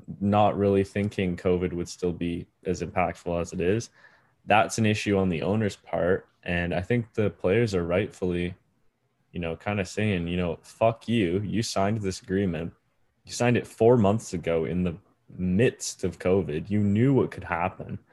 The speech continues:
We're not gonna take a pay cut for you. You're billionaires. We're millionaires." And a lot of the, the average N H L player isn't a millionaire. You know, the A H L guys, although they're not millionaires. So this money,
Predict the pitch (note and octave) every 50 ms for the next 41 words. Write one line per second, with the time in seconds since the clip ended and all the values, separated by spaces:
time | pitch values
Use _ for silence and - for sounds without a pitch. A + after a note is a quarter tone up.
0 | _ _ _ _ _ _ _ _ _ - - G#2 A#2 C3 C3+ C#3 C3 - - A2
1 | A#2+ A#2+ A#2+ A2+ G#2+ F#2+ - - - - A#2 A2 - G2+ - - - G2+ A#2 B2+
2 | - - E2+ D#2 - - - - F2 E2+ E2 D#2+ F2 F#2+ A2 A2+ G2 F#2 - -
3 | G#2 A2 B2 A#2 G2 E2 E2 D#2+ C#2+ - - - - G#2+ A2+ A2 G2 G2+ G2+ F#2+
4 | F#2+ - - - - - - - - _ _ _ _ _ _ _ _ - G#2+ B2
5 | D3+ F#3+ F3 D#3 - - - _ _ _ - A#2 A#2+ B2+ B2 G2+ - G#2+ C#3+ E3
6 | E3+ D#3+ C#3+ A#2 - E2+ A2 A2+ G#2+ - - G2+ F#2 - - - - - - C3+
7 | D3+ D#3 - _ _ _ _ _ _ _ _ _ _ _ _ _ _ - - D3+
8 | D#3 D#3+ C3+ A2 - F2 G2+ A2 C3+ C#3+ C3 F#2+ D2+ A1+ G1+ G1+ G1+ - - -
9 | _ _ _ _ _ _ _ - A2+ A#2 A2 G2+ G2 G2+ B2+ C#3+ C#3+ C#3 - D3
10 | C#3 C3 A#2+ A#2 B2 B2+ B2+ G#2+ G2+ - G#2+ C3 C3+ C#3+ - - - B2 B2+ D3
11 | D#3+ B2+ E2 G2+ B2 C#3 D3 A#2 D2 - A#1+ - - - - - - _ _ _
12 | _ _ _ _ _ _ - - - - - _ _ _ _ - - - - A#2+
13 | A#2 A2+ A2 G#2 E2 C#2 B2 C#3 C3 - A2 G#2+ A2 B2 C#3+ C#3 A2+ F#2+ F2 G#2
14 | A2+